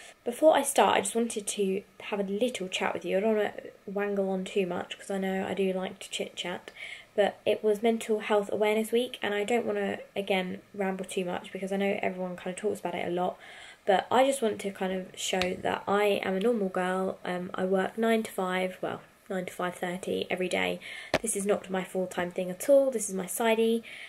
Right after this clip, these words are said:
And yeah, I'm just a normal girl, and I struggle like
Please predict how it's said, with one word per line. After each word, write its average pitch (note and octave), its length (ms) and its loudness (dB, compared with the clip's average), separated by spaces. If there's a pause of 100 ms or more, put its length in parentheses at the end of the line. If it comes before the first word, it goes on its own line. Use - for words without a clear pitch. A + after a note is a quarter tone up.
(120)
And A#3+ 100 -2
yeah, A3 240 6
I'm A#3+ 120 0
just C4+ 140 -6
a D4 40 -4
normal C#4 260 2
girl, G#3 400 4
and F#3 400 0
I G3+ 140 2
struggle G3 540 0
like G3 360 -2